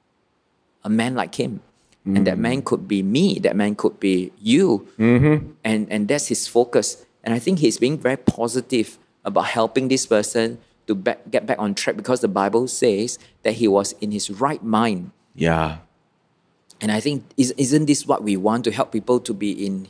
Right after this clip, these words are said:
Speaker 1: his right mind or her right mind again?
Speaker 2: Yeah.
Speaker 1: Um, so, so yep, this is, this is my recent thought about, um,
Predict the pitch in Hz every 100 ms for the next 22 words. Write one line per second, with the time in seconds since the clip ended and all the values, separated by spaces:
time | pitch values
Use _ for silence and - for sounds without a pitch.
0 | _ 101 - 110 117 127 104 113 117 85
1 | 90 101 95 110 - 92 98 101 104 87
2 | 95 95 95 _ _ 92 80 85 92 92
3 | - _ _ _ _ - 127 120 120 107
4 | 98 - - 117 113 131 143 - 147 131
5 | 104 - 131 123 101 104 113 131 139 113
6 | 110 107 120 117 - 113 110 98 90 98
7 | 95 95 95 92 95